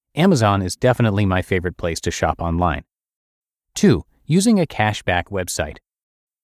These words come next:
I highly recommend using a cashback website, such as Ebates, so that you can receive free cash back for the money you're already spending. Three,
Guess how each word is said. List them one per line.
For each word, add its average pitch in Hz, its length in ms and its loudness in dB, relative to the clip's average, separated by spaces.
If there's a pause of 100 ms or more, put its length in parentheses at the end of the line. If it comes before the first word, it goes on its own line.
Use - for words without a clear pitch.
(220)
I 139 100 0
highly 196 320 4
recommend 98 460 2
using 101 400 0
a 87 40 -6
cashback 98 580 -2
website, 95 520 -6 (140)
such 120 240 0
as 110 120 -4
Ebates, 123 520 -4 (300)
so 175 140 2
that 160 80 0
you 165 140 -2
can 151 100 2
receive 160 480 0
free 190 320 -2
cash 127 400 -2
back 95 340 0
for 101 120 -2
the 90 80 -2
money 104 260 2
you're 95 220 0
already 87 240 -2
spending. 87 440 0 (800)
Three, 135 320 2